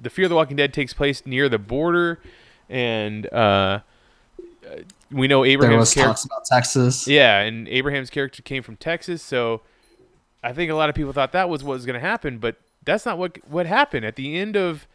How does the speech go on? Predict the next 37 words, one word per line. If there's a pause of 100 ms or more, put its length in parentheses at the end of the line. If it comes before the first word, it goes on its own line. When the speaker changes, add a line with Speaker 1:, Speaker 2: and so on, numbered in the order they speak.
(420)
Speaker 1:
this
week's,
uh,
episode
of, (300)
uh,
Talking
Dead, (540)
they
let
it,
they
let
it
out,
and
it's,
uh,
Lenny
James's
character
of,
um,
Morgan (140)
is
going
to
be
going
over
to, (340)
uh, (100)
the
Fear
the
Walking
Dead.